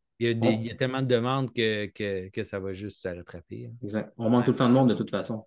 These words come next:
Speaker 2: Fait que, tu sais, je pense que ça va juste comme aller vraiment plus vite. Comme le progrès technologique en informatique va s'améliorer parce qu'on peut appliquer toutes les nouvelles choses qu'on développe. Puis là,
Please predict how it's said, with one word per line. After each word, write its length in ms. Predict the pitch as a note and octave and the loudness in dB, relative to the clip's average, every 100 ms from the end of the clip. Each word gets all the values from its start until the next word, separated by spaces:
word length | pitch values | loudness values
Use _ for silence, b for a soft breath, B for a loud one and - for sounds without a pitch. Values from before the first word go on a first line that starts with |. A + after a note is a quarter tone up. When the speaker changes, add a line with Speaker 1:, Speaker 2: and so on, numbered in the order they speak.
| - | -10
Speaker 2:
Fait 60 | |
que, 60 | - | -2
tu 40 | |
sais, 140 | C3 B2+ B _ | -2 -2 B _
je 120 | - | -4
pense 140 | - D#3 | 0 2
que 100 | A#2+ | 4
ça 40 | |
va 80 | A2+ | 4
juste 200 | B2+ C3+ | 2 2
comme 160 | A2+ G#2+ | 2 2
aller 180 | A#2 | 4
vraiment 220 | A2+ A2+ A#2+ | 2 2 0
plus 160 | G2+ | -2
vite. 160 | G#2 - _ | -8 -10 _
Comme 200 | A#2+ A#2+ | 2 2
le 200 | B2 A2+ | 4 2
progrès 240 | A#2 C3+ | 2 2
technologique 560 | C#3+ - A2 G#2+ B2+ C3 | 2 0 2 2 0 -2
en 80 | A2 | -2
informatique 500 | G2+ G#2+ G2 C3+ A2+ | -2 -2 -2 -4 -2
va 120 | G#2+ | -2
s'améliorer 640 | - G#2+ G#2+ G2 G#2 G#3 - | 0 2 2 2 0 -2 -2
parce 200 | A2 - | -2 0
qu'on 240 | A2 G2+ | 0 0
peut 140 | - | 2
appliquer 300 | A#2+ - - | 2 2 -2
toutes 140 | C#3+ D3 | 0 2
les 140 | C3+ | 4
nouvelles 220 | B2 A2+ | 4 4
choses 180 | A2 C#3 | 0 -2
qu'on 140 | C#3 A2 | -2 -2
développe. 280 | G2 - - | -2 -4 -2
Puis 120 | |
là, 100 | A#2+ | 0